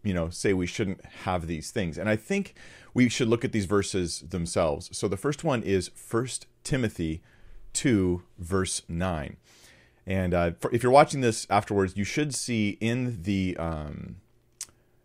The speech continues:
in the video description and in the first comment, there should be a timestamp, you know,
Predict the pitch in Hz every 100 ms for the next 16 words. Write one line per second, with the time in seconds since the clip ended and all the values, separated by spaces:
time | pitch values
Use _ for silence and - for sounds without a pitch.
0 | _ 127 113 120 139 110 101 160 147 -
1 | 160 - 131 156 170 110 98 - 110 -
2 | 113 110 110 110 110 185 151 131 110 -
3 | 107 120 123 - 85 73 - - _ _
4 | - _ - 87 78